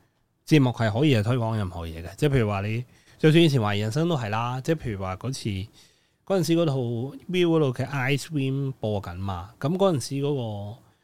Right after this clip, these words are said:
入邊有一位做老師嘅演員咧，啊，Wing Mo 咧，噉 Wing Mo 係我哋當時團隊成員嚟㗎嘛，噉啊 Wing Mo 梗係講多啲嗰套劇嘅事情啦，大家都感興趣啦。噉呢個既係推廣，但係亦都係有趣或者啲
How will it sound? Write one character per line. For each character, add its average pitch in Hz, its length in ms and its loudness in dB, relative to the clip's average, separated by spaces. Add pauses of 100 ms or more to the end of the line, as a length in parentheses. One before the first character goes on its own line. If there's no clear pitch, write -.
(220)
入 123 100 -8
邊 117 220 0
有 127 140 -2
一 151 100 0
位 127 140 -2
做 107 240 -4
老 92 140 -4
師 107 320 -6
嘅 110 340 -4 (100)
演 98 160 -6
員 90 220 -6
咧， 95 300 -8 (180)
啊， 98 300 -4
Wing 123 240 0
Mo 117 280 0
咧， 101 160 -4 (640)
噉 135 100 0
Wing 196 140 4
Mo 190 180 4
係 110 160 0
我 107 120 -4
哋 110 100 -2
當 127 200 -2
時 120 120 -4
團 85 160 -10
隊 98 120 -6
成 104 140 -4
員 80 120 -10
嚟 85 120 -12
㗎 90 40 -6
嘛， 87 220 -8
噉 147 120 -2
啊 156 60 2
Wing 151 160 2
Mo 156 140 2
梗 135 120 0
係 117 60 0
講 98 180 -4
多 120 180 -4
啲 123 520 -2
嗰 117 180 0
套 123 160 0
劇 92 440 -8
嘅 - 20 -8
事 - 180 -6
情 87 180 -10
啦， 98 140 -4
大 101 100 -2
家 107 100 -2
都 110 80 0
感 92 140 -4
興 92 220 -4
趣 - 220 -12
啦。 87 160 -8
噉 180 120 -2
呢 254 80 2
個 185 140 4 (120)
既 127 140 4
係 113 140 -2
推 143 240 0
廣， 101 340 -4
但 104 120 -2
係 104 60 -2
亦 101 100 -4
都 143 180 0
係 95 280 -8 (240)
有 107 480 -4 (140)
趣 - 220 -8
或 107 240 0
者 113 120 -6
啲 139 200 -2